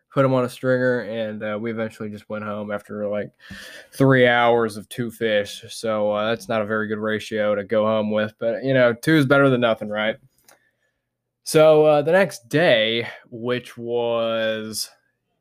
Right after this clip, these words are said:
yesterday, I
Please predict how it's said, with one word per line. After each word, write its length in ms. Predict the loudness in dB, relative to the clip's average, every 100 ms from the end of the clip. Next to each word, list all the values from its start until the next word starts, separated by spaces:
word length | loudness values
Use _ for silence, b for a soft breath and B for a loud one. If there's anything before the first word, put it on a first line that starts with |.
| -14
yesterday, 1120 | -12 -8 0 0 0 -6 -10 -8 -8 -6 -8 -10 _ _ -20 B B B B B _ _ -6
I 720 | -2 0 0 -2 -2 -2 -4